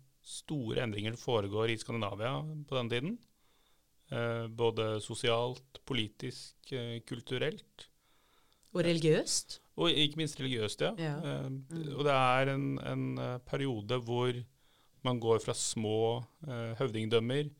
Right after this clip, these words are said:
Speaker 1: til, eh, større regionale politiske enheter. Man, eh, ja, får en mye mer, eh, handelsbasert økonomi. Man reiser ut, man får nye impulser inn.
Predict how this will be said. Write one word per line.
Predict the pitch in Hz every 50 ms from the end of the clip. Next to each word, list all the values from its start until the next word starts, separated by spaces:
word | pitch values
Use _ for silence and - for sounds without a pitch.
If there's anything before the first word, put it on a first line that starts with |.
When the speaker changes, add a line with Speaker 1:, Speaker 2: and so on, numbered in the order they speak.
| _ _ _ _ _ _ _ _ -
Speaker 1:
til, | - 135 127 123 117 123 120
eh, | 117 117 117 113 113 113 113
større | 113 - - 117 113 107 113 113 113 113
regionale | 117 120 113 120 113 110 107 107 107 107 110 113 113 110 110 110 110 107 107 107 -
politiske | - 113 107 - - - - -
enheter. | 127 139 143 143 139 139 135 - 156 151 151 147 151 147 _ _ _ _ _ _ _ _ _ _ - - _ _ _ -
Man, | - 123 123 123 123 123 120 120
eh, | 120 120 117 117 117 117 113 113 110 113 113 117 117 _ _ _ _ _ _ _ _ _ _ _ _ _ _ _ _ _ _ _ _ _ -
ja, | - - 117 113
får | 107 - - 107 104
en | 101 104
mye | 101 98 98
mer, | 98 101 101 101 98 98 95
eh, | 98 98 95 95 95 95 92 92 92 95 107 107 110 110 117 120 - -
handelsbasert | - 101 101 101 107 104 - - - - - - 110 104 - -
økonomi. | 110 - - 113 110 107 117 127 143 151 151 151 165 156 151 - _ _ _ _ _ _ _ _ _ _ _ -
Man | 135 135 135
reiser | 131 117 - - 135 131
ut, | 131 131 131 135 - - -
man | 127 120
får | - 139
nye | 123 117 113 113
impulser | - 120 117 - - - 127 123
inn. | 131 143 151